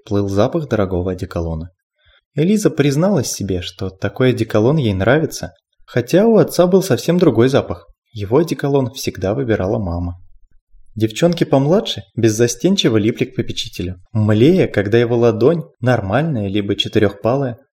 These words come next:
ложилась к ним на макушку. Старшие воспитанницы вели себя сдержаннее, но тоже не скрывали обожающих взглядов.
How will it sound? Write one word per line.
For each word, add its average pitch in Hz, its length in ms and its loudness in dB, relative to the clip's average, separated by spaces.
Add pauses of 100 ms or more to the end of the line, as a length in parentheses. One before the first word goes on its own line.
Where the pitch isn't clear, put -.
(100)
ложилась 110 480 2
к - 80 -8
ним 104 160 -4
на 101 80 -2
макушку. - 560 -8 (600)
Старшие - 460 0
воспитанницы 135 760 0
вели 98 240 -2
себя 147 280 0
сдержаннее, 95 720 -2 (340)
но 107 260 0
тоже 156 360 2
не 117 120 0
скрывали 113 420 2
обожающих 104 560 0
взглядов. 98 460 -4